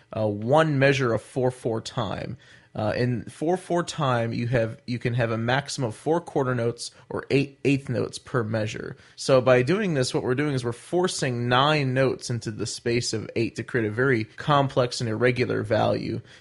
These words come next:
Now, we also have a seven tuplet, which is the exact opposite. Instead of adding a, a eighth note, we remove an eighth note, and we're spacing seven eighth notes over the space of eight eighth notes.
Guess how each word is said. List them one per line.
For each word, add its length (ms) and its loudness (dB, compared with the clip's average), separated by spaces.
Now, 100 4
we 140 6
also 320 4
have 160 6
a 60 2
seven 440 0
tuplet, 380 0
which 180 -4
is 380 -2
the 60 -2
exact 360 2
opposite. 480 2
Instead 320 -2
of 120 2
adding 400 4
a, 140 -4
a 200 -4
eighth 180 -4
note, 180 -2
we 120 -2
remove 560 0
an 80 0
eighth 240 -4
note, 280 -4
and 120 -2
we're 80 2
spacing 560 0
seven 400 0
eighth 180 -2
notes 260 -4
over 160 -2
the 120 -6
space 480 -4
of 440 -6
eight 180 4
eighth 260 -6
notes. 440 -10